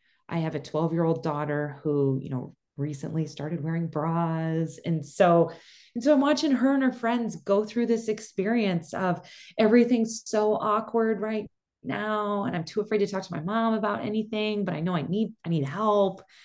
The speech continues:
And so I can empathize with that 'cause I used to be there. I get it. I understand it. So it, it's really like you see those people you love and then, and you wanna help them. And then you start seeing them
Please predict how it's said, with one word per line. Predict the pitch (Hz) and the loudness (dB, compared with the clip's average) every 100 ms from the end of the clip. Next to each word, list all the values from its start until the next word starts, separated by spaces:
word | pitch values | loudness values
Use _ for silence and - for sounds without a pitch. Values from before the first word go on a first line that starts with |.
| - - _ | -20 -20 _
And | 190 180 | -6 -4
so | - 196 | -2 0
I | 185 | 0
can | 180 175 | 0 0
empathize | 170 175 214 - 196 208 208 | 0 -2 -2 -2 0 2 0
with | 208 | 0
that | 214 214 | 0 -2
'cause | 220 | -2
I | 233 | 0
used | 262 269 262 | 2 2 0
to | 240 - - | -6 -6 -4
be | 175 208 | -2 0
there. | 240 240 | 0 0
I | 220 | -2
get | 160 139 175 185 | -4 -2 -2 0
it. | 190 | 0
I | 170 | 0
understand | 175 170 170 - - 170 220 151 | 0 -2 -4 -10 -6 -2 -2 -2
it. | 143 143 - - - _ - | -4 -6 -10 -20 -20 _ -8
So | - 208 196 - _ _ | 2 4 2 -4 _ _
it, | 202 202 - | 0 0 -4
it's | 185 - | -4 -2
really | 180 196 208 | 2 2 2
like | 175 151 139 - _ _ _ - | 2 -2 -6 -16 _ _ _ -6
you | 185 | -4
see | 180 - 196 | -4 -4 2
those | 214 214 | 2 2
people | - 185 185 196 | -4 -6 -2 -2
you | 196 | 0
love | 185 139 131 143 143 - _ _ _ _ - | 0 0 0 -2 -4 -16 _ _ _ _ -4
and | 160 165 | 0 2
then, | 170 175 170 - - | 2 2 -2 -8 -2
and | 170 | 0
you | 175 | 2
wanna | 156 175 | 0 0
help | 196 139 - | -2 -4 -2
them. | 135 151 170 _ _ - | -2 -2 -6 _ _ -4
And | 160 | 0
then | 175 | 2
you | 190 | 0
start | 180 - 185 180 | -2 -2 -2 -4
seeing | - 190 185 175 156 | -6 -2 0 0 0
them | 143 147 151 | -4 -6 -8